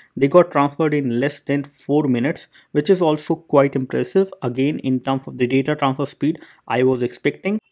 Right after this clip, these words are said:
Overall, I would like to say that this particular hard drive is very good value for money in case you would like to buy a one T B version. The three T B version is approximately twenty thousand rupees. In case you would like to pay that much of price for the portability and design,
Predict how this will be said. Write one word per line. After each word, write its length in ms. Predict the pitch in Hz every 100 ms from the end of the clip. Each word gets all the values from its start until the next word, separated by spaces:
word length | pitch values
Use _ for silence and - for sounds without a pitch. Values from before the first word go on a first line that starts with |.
| _ -
Overall, 380 | 170 185 226 240
I 100 | 214
would 140 | 208
like 220 | 175 180 -
to 80 | 185
say 240 | - 180
that 380 | 165 156 139 120
this 200 | 165 -
particular 400 | 165 160 160 156
hard 280 | 131 135 131
drive 360 | 143 147 151 - - _
is 200 | 151 139
very 320 | 127 120 139 160
good 160 | 160
value 240 | 135 135 139
for 160 | 147
money 320 | 131 131 139
in 220 | 147 131 131
case 340 | - 135 135
you 80 | 127
would 140 | 127
like 200 | 123 127
to 80 | 135
buy 180 | 123 127
a 140 | 127
one 320 | 123 123 143 147
T 100 | 156
B 120 | 170
version. 440 | 160 151 185 190 - - -
The 80 | 147
three 180 | -
T 120 | 196 190
B 120 | 190
version 360 | 170 156 175
is 100 | 160
approximately 640 | 147 147 151 - 165 156 165
twenty 240 | 160 147
thousand 280 | 151 147 151
rupees. 440 | 139 143 165 208 - - -
In 180 | 135 135
case 280 | 160 170 185
you 80 |
would 140 | 165 151
like 220 | 147 151
to 60 | 156
pay 240 | - 143
that 260 | 143 131 -
much 140 | 143
of 180 | 147 -
price 260 | 139 139 143
for 120 | 143
the 100 | 127
portability 680 | - 143 151 147 147 147 143
and 140 | 131
design, 380 | 123 131 139 185